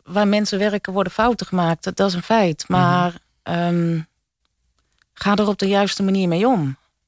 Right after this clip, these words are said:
Speaker 1: En behandel de slachtoffers als mensen en niet als vuil wat je in een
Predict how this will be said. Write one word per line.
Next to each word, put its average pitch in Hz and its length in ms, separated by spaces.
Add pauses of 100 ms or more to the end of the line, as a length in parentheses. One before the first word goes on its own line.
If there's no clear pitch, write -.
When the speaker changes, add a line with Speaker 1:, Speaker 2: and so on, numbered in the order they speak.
(240)
Speaker 1:
En 175 480
behandel 190 380
de 170 100
slachtoffers 185 1000
als - 540 (400)
mensen 170 680
en 165 260
niet 180 180
als - 500 (1120)
vuil 180 460
wat 170 180
je 170 80
in 175 120
een 170 240